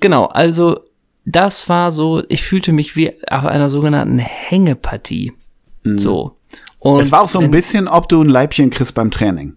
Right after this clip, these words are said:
Speaker 1: Ja,
Speaker 2: oder?
Speaker 1: exakt. Exakt.
Speaker 2: So kann man's auch sagen, ja.
Speaker 1: Und ich war so demütig. Du hast gesagt, die Zeit, ja, ich kann, ja, es könnte auch früher werden. Ich kann, ich kann auch später werden. Ich kann,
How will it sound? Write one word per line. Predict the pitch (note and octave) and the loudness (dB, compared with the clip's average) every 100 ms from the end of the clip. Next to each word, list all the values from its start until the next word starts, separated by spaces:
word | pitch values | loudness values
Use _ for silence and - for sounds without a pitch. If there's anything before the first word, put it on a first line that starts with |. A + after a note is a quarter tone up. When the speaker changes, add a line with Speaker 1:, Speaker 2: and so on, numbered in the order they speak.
| - | -4
Speaker 1:
Ja, | D3 A#2+ | -2 0
Speaker 2:
oder? | F#3+ | -2
Speaker 1:
exakt. | G#3+ B2 - - - _ - | -2 -6 -10 -16 -20 _ -8
Exakt. | C#3 - C3 | -6 -4 -2
Speaker 2:
So | G#2+ | -2
kann | B2+ | 0
man's | A2+ F2+ | -2 -2
auch | G2 | -6
sagen, | - D#2+ E2 | -6 -6 -6
ja. | F2 | -4
Speaker 1:
Und | C#3+ D3 | -2 -2
ich | - | -2
war | D#3 | -2
so | C#3+ | -2
demütig. | C3 C#3+ E3+ D#3 B2+ A#2+ - | -2 0 2 2 0 -4 -6
Du | - C#3 | -4 -4
hast | C#3 | -4
gesagt, | B2+ B2+ - | -6 -6 -4
die | E3 | -6
Zeit, | E3 D#3+ D3 C#3 | -4 -2 -2 0
ja, | D3 D3+ | -2 -2
ich | - | -6
kann, | C#3+ C3 - _ - | -4 -4 -6 _ -2
ja, | C3 | -2
es | - | 0
könnte | D3 C#3+ | -2 0
auch | |
früher | - D#3+ D3 | 0 0 0
werden. | B2 - | -2 -4
Ich | - | -8
kann, | - C#3+ C#3+ - - | -2 0 -2 -6 -14
ich | - | -4
kann | D#3+ | -2
auch | D3 | -2
später | - D3 D#3 C3+ A#2+ | -2 -2 0 -2 -2
werden. | A#2 - | -2 -4
Ich | - | -10
kann, | - C3+ C#3 | -2 -2 -2